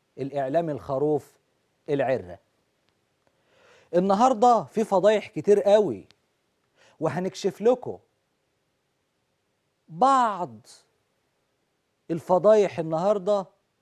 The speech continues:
وبعض المعلومات الخاصة بمحمد ناصر. مبدئيا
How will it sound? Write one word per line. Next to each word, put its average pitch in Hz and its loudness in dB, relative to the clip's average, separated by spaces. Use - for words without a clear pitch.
وبعض 202 2
المعلومات 185 -2
الخاصة 175 -2
بمحمد 143 -6
ناصر. - -10
مبدئيا 202 0